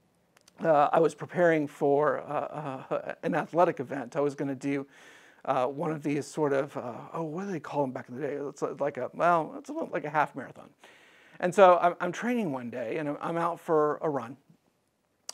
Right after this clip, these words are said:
And, uh, uh, it's, it's early in the morning, and, uh, one of the, it happened is I, I stepped on a,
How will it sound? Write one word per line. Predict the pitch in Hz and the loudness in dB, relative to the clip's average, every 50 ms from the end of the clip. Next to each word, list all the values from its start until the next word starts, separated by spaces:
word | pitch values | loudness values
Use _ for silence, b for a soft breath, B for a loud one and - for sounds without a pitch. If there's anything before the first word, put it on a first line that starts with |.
| - - | -6 -2
And, | 175 175 165 165 156 160 151 151 147 156 - - | 2 4 6 6 6 4 4 0 -2 -6 -10 -10
uh, | 147 | -10
uh, | 131 127 127 - - - 151 143 127 139 - | -8 -8 -10 -12 -10 -6 -4 -4 -4 -4 -6
it's, | 156 160 - - - - - | -8 -10 -10 -12 -16 -10 -10
it's | 151 - - - | -10 -10 -6 0
early | 151 165 170 175 190 190 | 2 2 2 2 0 -2
in | 185 | -2
the | 185 170 | -2 -2
morning, | 147 127 117 120 127 151 143 b b b b b b b b b b - | -2 -4 -4 -6 -10 -12 -14 b b b b b b b b b b -6
and, | 151 151 143 143 139 139 139 135 - 143 - - | -2 0 0 2 0 0 -2 -6 -8 -16 -14 -10
uh, | 156 143 127 | -10 -10 -8
one | 127 117 - - 160 160 160 | -10 -10 -4 0 2 2 2
of | 151 143 - | 2 -2 -4
the, | - 147 | -8 -8
it | - - - | -10 -10 -10
happened | 117 135 139 - 190 202 208 208 165 127 127 | -10 -8 -4 6 6 6 6 6 2 -2 0
is | 127 139 156 - | -2 -2 -2 -4
I, | - - 131 127 - | -4 -4 -4 -4 -4
I | - - | -6 -8
stepped | - - - 165 160 - | -8 2 2 2 2 4
on | 180 170 | 2 2
a, | 160 156 151 151 | 4 2 2 0